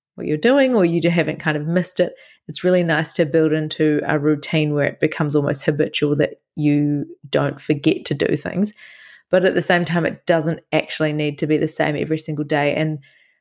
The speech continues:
the idea is to build a morning routine that's sustainable for you. So that might mean that it's adaptable.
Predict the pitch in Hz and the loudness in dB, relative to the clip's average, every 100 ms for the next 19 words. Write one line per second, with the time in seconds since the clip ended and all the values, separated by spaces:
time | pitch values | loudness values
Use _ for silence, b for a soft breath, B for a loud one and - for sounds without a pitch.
0 | _ 160 180 175 170 175 185 185 - - | _ 0 2 4 4 4 2 2 0 2
1 | 180 175 170 165 160 156 156 - 165 151 | 2 4 2 0 0 0 0 -2 -2 -2
2 | - - 156 - 185 208 180 170 160 151 | -6 -6 -4 0 2 4 2 2 2 2
3 | 151 - 160 143 160 - 160 - 147 156 | 2 0 0 2 0 0 -4 -4 -2 -2
4 | 151 143 135 - - 156 139 120 - 143 | 0 -2 -4 -6 -8 -6 -4 -4 -6 -8
5 | - | -8